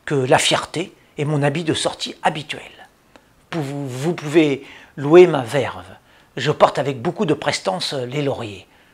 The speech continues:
Je chante ma gloire à pleine gorge. Et tant pis pour ceux qui ne veulent pas m'entendre, s'ils préfèrent la discrétion à mes cris de guerre, ils n'ont qu'à écouter les piètres silences d'humilité de ceux qui, trop modestes,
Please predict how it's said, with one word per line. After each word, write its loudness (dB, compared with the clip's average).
Je -2
chante 2
ma -2
gloire 0
à -6
pleine -6
gorge. -12
Et 6
tant 10
pis 4
pour 6
ceux 8
qui 2
ne 10
veulent 10
pas 10
m'entendre, 10
s'ils 6
préfèrent 8
la 6
discrétion 2
à 0
mes 2
cris 2
de 6
guerre, 8
ils 2
n'ont 4
qu'à 6
écouter 0
les 0
piètres 4
silences 6
d'humilité 6
de 12
ceux 10
qui, 4
trop 10
modestes, 8